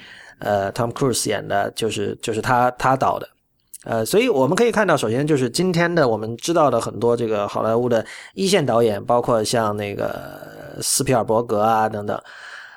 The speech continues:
呃，包括像乔治卢卡斯啊，他们早年的电影都是非常具有实验性的。这个，这个本身其实就是，我，我觉得就是现在有一个非常不好的现象，就是很多人喜欢用小众和大众来看待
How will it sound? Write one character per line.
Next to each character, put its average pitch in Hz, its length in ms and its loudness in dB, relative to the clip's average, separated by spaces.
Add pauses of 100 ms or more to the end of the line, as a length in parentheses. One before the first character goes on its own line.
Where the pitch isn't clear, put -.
(100)
呃， 101 180 -4
包 120 160 0
括 123 180 0
像 110 340 0
乔 104 160 -2
治 120 80 0
卢 110 120 0
卡 110 160 -2
斯 - 180 -2
啊， 104 80 2
他 120 80 0
们 147 140 0
早 113 240 0
年 127 80 2
的 180 80 2
电 170 120 2
影 117 80 0
都 117 120 0
是 127 80 2
非 143 120 -2
常 120 200 0
具 117 80 -4
有 104 120 2
实 - 180 -4
验 107 180 -2
性 104 180 -8
的。 107 160 -10
这 156 140 -2
个， 151 100 2
这 214 140 0
个 202 60 2
本 127 140 -2
身 185 220 0
其 147 140 2
实 156 120 0
就 156 180 2
是， 110 540 0 (100)
我， 127 200 0
我 127 100 2
觉 143 100 2
得 170 120 4 (300)
就 151 120 -2
是 147 40 2
现 160 160 0
在 156 100 6
有 110 100 2
一 110 40 -2
个 131 100 0
非 139 140 0
常 147 120 2
不 151 120 0
好 113 180 0
的 107 60 -4
现 127 240 0
象， 120 160 0
就 113 100 2
是 107 220 2 (500)
很 131 140 0
多 151 100 4
人 156 80 4
喜 143 160 2
欢 120 160 2
用 143 120 2
小 107 240 2
众 143 120 0
和 131 120 0
大 135 180 2
众 120 200 0
来 104 300 -2 (1200)
看 147 360 0
待 117 340 2